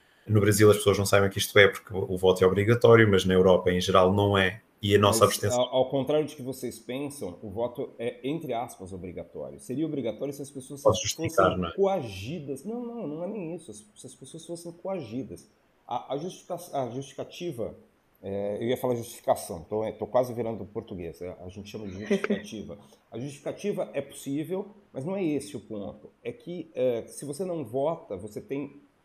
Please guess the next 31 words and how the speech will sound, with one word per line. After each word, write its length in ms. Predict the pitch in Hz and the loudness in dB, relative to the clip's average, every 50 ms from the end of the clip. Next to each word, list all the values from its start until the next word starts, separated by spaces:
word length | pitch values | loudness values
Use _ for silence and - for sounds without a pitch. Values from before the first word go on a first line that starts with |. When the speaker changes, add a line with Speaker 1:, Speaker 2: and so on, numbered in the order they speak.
| _ _ | _ _
Speaker 2:
é, 240 | - 113 110 - - - _ _ | -10 -8 -8 -8 -10 -14 _ _
tão 160 | - 214 226 208 - | -6 -6 -6 -6 -6
poucos 520 | - 165 156 143 131 - - 113 104 - | -6 -4 -4 -4 -6 -8 -12 -16 -16 -16
problemas 960 | - _ - 120 104 95 113 123 131 135 120 101 101 98 101 - - - - _ _ _ _ _ _ _ _ _ - | -16 _ -8 -8 -6 -4 -4 -4 -4 -4 -4 -6 -10 -12 -14 -16 -20 -20 -20 _ _ _ _ _ _ _ _ _ -10
pra, 140 | 104 101 | -8 -6
a, 840 | 98 92 82 71 - - - 85 85 98 98 95 90 - 71 67 - - _ - | -4 -6 -6 -8 -10 -10 -10 -10 -8 -6 -6 -6 -6 -8 -10 -12 -12 -16 _ -12
por 120 | 123 98 | -12 -10
não 120 | 107 107 | -4 0
Speaker 1:
Sim, 100 | 104 113 | 2 4
Speaker 2:
ter 80 | 101 98 | 4 4
Speaker 1:
é 80 | 95 92 | 2 2
Speaker 2:
votado, 160 | 95 98 101 | 2 4 6
Speaker 1:
verdade. 300 | 95 90 - 104 92 - | 6 6 4 2 0 -6
Speaker 2:
porque 460 | 104 104 110 127 123 117 113 95 113 - | -12 -10 -8 -6 -4 -4 -4 -6 -8 -14
você, 200 | 104 104 110 110 | -16 -14 -12 -12
você 200 | 98 98 - - | -12 -12 -14 -14
não 80 | 120 | -12
pode 200 | 113 - 131 123 | -8 -8 -8 -8
tirar 120 | - 135 127 | -6 -8 -8
passaporte. 720 | 131 151 139 - 160 135 - - 113 107 95 98 - - | -6 -8 -8 -8 -8 -8 -6 -4 -4 -4 -4 -6 -8 -10
Noventa 380 | 127 117 110 - 139 139 139 135 | -10 -8 -6 -4 -4 -4 -4 -6
e 60 | 123 | -8
sete 300 | - - 110 117 - - | -10 -10 -12 -12 -12 -16
por 140 | - _ _ | -20 _ _
cento 140 | - 123 117 | -14 -12 -12
da 60 | 123 | -12
população 440 | 120 107 101 - 117 110 - 120 120 | -12 -12 -12 -10 -10 -10 -10 -8 -8
brasileira 480 | 117 117 113 98 113 127 139 156 160 - - - _ _ | -8 -8 -8 -8 -8 -6 -6 -6 -6 -8 -12 -18 _ _
não 200 | - 123 143 139 | -6 -4 -4 -4
tem 140 | 139 123 113 98 | -4 -6 -8 -8
passaporte. 760 | - 95 - 107 95 - - 95 90 82 82 - - - | -10 -12 -10 -12 -10 -8 -8 -8 -8 -10 -12 -16 -20 -20